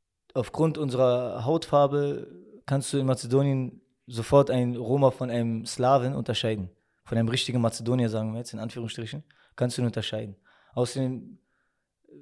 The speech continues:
gibt's sozusagen, gibt's die ganzen Hoods sozusagen, die Slums und so und die Orte, die, wo die Roma alle leben, ist bekannt und wenn dann dort ein Schwarzkopf da von denen irgendwie,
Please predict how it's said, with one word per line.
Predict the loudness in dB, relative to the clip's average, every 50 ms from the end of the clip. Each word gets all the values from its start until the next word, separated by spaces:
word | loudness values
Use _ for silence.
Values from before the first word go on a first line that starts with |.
| -20 -20 _ _ -14 -10
gibt's | -10 -8 -8 -10 -12 -14 -14 -14
sozusagen, | -14 -12 -12 -12 -12 -12 -8 -6 -4 -4 -2 -4
gibt's | -6 -6 -8 -10 -10
die | -6 -2
ganzen | -2 -2 -2 -2 -4 -4 -4 -4 -4 -8 -10
Hoods | -10 -4 0 0 0 0 -2 -8
sozusagen, | -10 -8 -8 -8 -8 -8 -8 -6 -4 -4 -4 -6 -8 -10
die | -10 -10
Slums | -8 -4 -2 -2 -2 -2 -6 -8 -10
und | -10 -10
so | -8 -8 -8 -6 -6
und | -6 -8 -8 -8 -10 -12 -14 -16 -14
die | -6 -2 0
Orte, | 4 6 6 6 6 4 0 -2 -2 -2
die, | -6 -8 -8 -8 -10 -12 -16 -18 -20 -20 _ _ _
wo | -16 -12 -10 -8
die | -6 -4
Roma | -4 -2 -2 0 0 0
alle | 0 -2 -2
leben, | -2 -2 -4 -4 -6 -8
ist | -10 -12 -12
bekannt | -14 -8 -6 -4 -4 -4 -4 -4
und | -4 -4 -4 -4 -6 _ _ _ _ _ _ _ _ _ _ _ _ _ 0
wenn | 0 2 4
dann | 4 4 4
dort | 6 6 4 4 2
ein | -2 -2
Schwarzkopf | 0 2 2 2 2 2 0 -2 -2 0
da | 0 0 2 2 0 -2 -4 -6 -10 -12
von | -12 -10 -8 -6 -4
denen | -4 -4 -4 -4
irgendwie, | -8 -10 -10 -10 -10 -10 -10 -10 -10 -12 -14 -16 -20 -20 -20